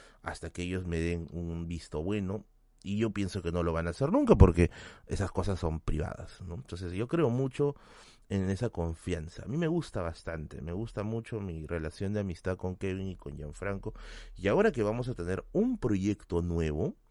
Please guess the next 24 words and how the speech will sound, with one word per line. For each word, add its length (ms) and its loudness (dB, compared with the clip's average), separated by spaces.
eh, 720 -6
yo 180 -6
creo 160 -4
que 80 -4
esto 140 -4
va 80 4
a 60 0
poner 260 0
a 100 -2
prueba 400 -4
todo 240 -10
esto. 240 -18
"Beta, 300 2
¿qué 100 -4
tal? 380 2
¿Dónde 240 2
consigo 300 2
libros 200 4
de 80 6
Alianza 280 0
Editorial?". 640 0
En 520 0
La 140 -4
Familia, 380 -4